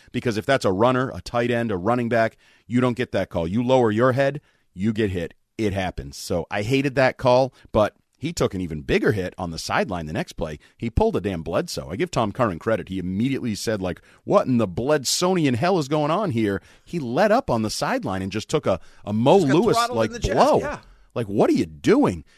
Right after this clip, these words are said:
Speaker 1: You're not, I mean, you already have an injury. Okay, you're off the injury report. That's great. You actually ran well today. That's
Speaker 2: Mm-hmm.
Speaker 1: the infuriating thing.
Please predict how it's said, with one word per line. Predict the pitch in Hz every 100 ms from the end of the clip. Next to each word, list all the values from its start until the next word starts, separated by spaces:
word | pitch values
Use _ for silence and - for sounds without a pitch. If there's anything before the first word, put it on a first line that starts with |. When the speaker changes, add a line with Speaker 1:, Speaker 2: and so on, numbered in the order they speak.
| _
Speaker 1:
You're | 160
not, | 277 -
I | 156
mean, | 170
you | 131
already | 180 330 226
have | 214
an | 151
injury. | 127 82 80
Okay, | - 107
you're | 95
off | 180 -
the | 156
injury | 151 143
report. | - 143
That's | 117 117
great. | - 139 131
You | 135 143
actually | 185 -
ran | 117 131 151 127
well | 131 139
today. | 143 135 143 - _ _
That's | 180 277 -
Speaker 2:
Mm-hmm. |
Speaker 1:
the | 196
infuriating | 104 - 160 143 101 82
thing. | - 151 101